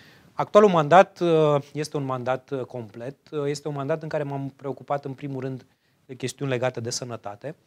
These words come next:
Am avut, uh, am fost responsabil de două dosare mari importante în domeniul sănătății, Programul de Sănătate al Uniunii Europene două mii douăzeci și unu două mii douăzeci și șapte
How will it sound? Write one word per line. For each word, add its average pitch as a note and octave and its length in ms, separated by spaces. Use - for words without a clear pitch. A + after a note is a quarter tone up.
Am C3 140
avut, C3 380
uh, D#3 100
am C#3 320
fost D3+ 180
responsabil C#3 560
de B2+ 120
două B2+ 580
dosare A#2+ 420
mari A#2 300
importante A2 760
în C3+ 120
domeniul B2 340
sănătății, A#2 600
Programul C#3+ 440
de C#3 80
Sănătate B2+ 480
al A#2+ 80
Uniunii B2 300
Europene A#2+ 400
două A#2 240
mii A#2 120
douăzeci G#2+ 280
și - 80
unu A2 180
două A#2+ 180
mii A#2 120
douăzeci A2 380
și - 100
șapte - 500